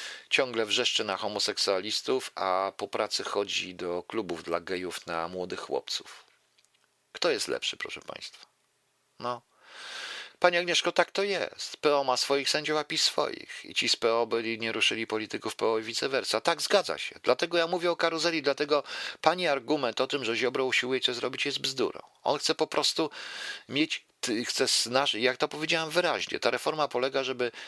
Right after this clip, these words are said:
naszych sędziów zamienić naszymi sędziami. Nie ma żadnej różnicy, proszę państwa. Nie ma żadnej różnicy.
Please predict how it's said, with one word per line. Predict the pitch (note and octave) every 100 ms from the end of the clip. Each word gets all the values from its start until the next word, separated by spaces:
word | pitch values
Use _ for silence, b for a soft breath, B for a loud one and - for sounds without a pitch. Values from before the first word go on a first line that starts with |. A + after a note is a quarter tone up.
| B B
naszych | G#2+ C#3+ E3+ D#3
sędziów | D#3+ D#3 D#3
zamienić | D3 C#3+ D3+ D3
naszymi | - D3+ D3+ F#2
sędziami. | - C2 - - - _ _ -
Nie | C#3+
ma | D3 C#3+
żadnej | D#3 D3+ D3+ C#3+
różnicy, | C3 B2 G#2 - -
proszę | - -
państwa. | - - - - - _ _ _ _
Nie | A2+
ma | B2+
żadnej | C3+ C3 B2+
różnicy. | A#2+ G2 D#2+ - -